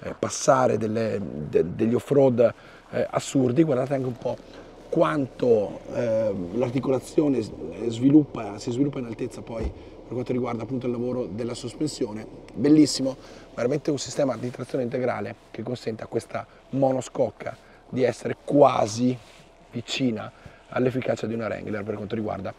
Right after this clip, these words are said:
il mondo dell'off-road. Tra l'altro qui dietro anche la linea è molto bella ed è bello anche lo scarico, ovvero in vista, ma vi dicevo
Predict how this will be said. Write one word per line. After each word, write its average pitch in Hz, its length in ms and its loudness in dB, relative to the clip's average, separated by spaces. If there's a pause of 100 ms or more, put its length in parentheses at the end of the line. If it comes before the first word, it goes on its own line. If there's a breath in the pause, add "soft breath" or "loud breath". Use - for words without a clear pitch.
(260 loud breath)
il 131 100 0
mondo 123 200 4
dell'off-road. 104 480 0
Tra 123 100 0
l'altro - 200 0
qui 117 120 -4
dietro 113 240 -4
anche - 200 -10
la 104 120 -8
linea 107 220 -6
è - 20 -10
molto 104 220 -6
bella 110 280 -6 (380 loud breath)
ed 127 160 6
è 120 60 4
bello 107 220 -2
anche 101 160 -8
lo 120 80 0
scarico, - 360 -10
ovvero 113 320 0 (500 loud breath)
in 147 140 2
vista, 131 320 0
ma 120 100 -4
vi 135 120 2
dicevo 127 500 2